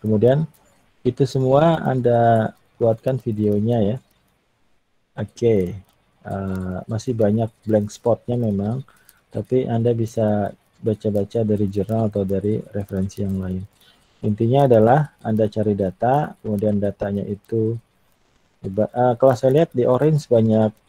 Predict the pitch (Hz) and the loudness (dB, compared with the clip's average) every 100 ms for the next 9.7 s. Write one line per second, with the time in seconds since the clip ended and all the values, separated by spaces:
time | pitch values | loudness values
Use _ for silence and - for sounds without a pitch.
0 | - 107 104 - 117 - 110 120 113 113 | -8 -6 -4 0 0 0 -4 -4 -4 -2
1 | 104 101 107 110 110 107 107 - - 107 | -2 -2 -4 -2 -4 -4 -6 -10 -16 -16
2 | - 98 95 107 _ _ _ _ _ - | -12 -10 -8 -10 _ _ _ _ _ -8
3 | 101 110 104 98 107 104 113 113 101 92 | -2 0 0 0 0 2 2 2 -2 -2
4 | 107 - - 98 98 95 101 - _ _ | -2 -4 -8 -8 -6 -6 -10 -14 _ _
5 | _ _ _ _ _ _ _ _ _ _ | _ _ _ _ _ _ _ _ _ _
6 | _ _ _ _ _ - 120 117 113 113 | _ _ _ _ _ -2 2 4 2 0
7 | 110 98 110 104 104 120 131 120 113 123 | -2 -2 -4 -6 0 0 2 0 -2 -4
8 | 127 113 107 104 107 120 107 110 110 98 | -4 -2 0 0 -2 -2 0 0 0 -2
9 | 107 110 110 104 98 113 | -2 -4 -4 -8 -8 -4